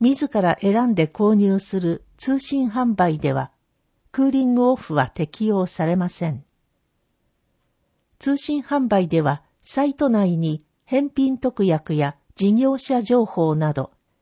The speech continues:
重要な事柄を記載する義務があります。特定商取引法に基づく表記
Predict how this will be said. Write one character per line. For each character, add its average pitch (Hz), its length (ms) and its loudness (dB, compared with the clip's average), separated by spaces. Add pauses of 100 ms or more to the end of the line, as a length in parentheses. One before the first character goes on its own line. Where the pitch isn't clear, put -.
(280)
重 262 240 0
要 262 240 2
な 233 120 0
事 233 300 0
柄 214 280 0
を 196 140 2
記 - 140 -14
載 208 240 -2
す 202 160 -6
る 185 220 -2
義 214 220 -2
務 240 140 0
が 135 200 -2
あ 127 60 -4
り 123 100 -12
ま 135 140 -6
す。 - 260 -16 (1400)
特 - 260 -2
定 285 180 0
商 277 280 0
取 247 260 -2 (220)
引 240 120 -2
法 226 240 2
に 220 180 2
基 - 20 -4
づ 202 420 -2
く 151 200 -2 (120)
表 208 240 0
記 - 240 -12